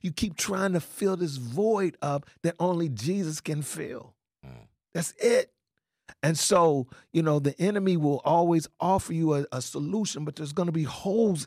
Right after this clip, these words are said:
Speaker 1: in those always. It's never going to last. And so I realized in that moment, I was like, "I don't, I don't wanna exist anymore. I wanna live. I'm tired of it."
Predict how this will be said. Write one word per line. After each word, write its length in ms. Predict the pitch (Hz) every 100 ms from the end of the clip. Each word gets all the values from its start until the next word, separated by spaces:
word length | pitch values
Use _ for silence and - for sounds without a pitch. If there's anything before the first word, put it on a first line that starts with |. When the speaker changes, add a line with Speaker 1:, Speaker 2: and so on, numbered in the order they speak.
| -
Speaker 1:
in 160 | 147
those 400 | 143 135 120 107 - -
always. 680 | 190 220 202 139 107 90 -
It's 220 | 143 131
never 480 | 139 160 208 185 151
going 360 | 123 160 170 156
to 100 | 120
last. 680 | 113 107 - - 117 - - _ _ _ _ _ _ _ _ _
And 140 | 147 147
so 460 | - 170 147 135 -
I 100 | 123
realized 640 | 135 175 170 147 135 120
in 120 | 135 131
that 160 | 127
moment, 380 | 135 156 151 135
I 20 |
was 80 | 139
like, 200 | 127 123
"I 80 | 139
don't, 200 | 170 165 _ -
I 40 | 143
don't 160 | 160
wanna 200 | 175 165
exist 380 | 143 127 165 -
anymore. 280 | 143 139 123
I 40 |
wanna 240 | 143 151 120
live. 340 | 117 117 85 _
I'm 80 | 110
tired 340 | - 107 117 101
of 120 |
it." 80 | 85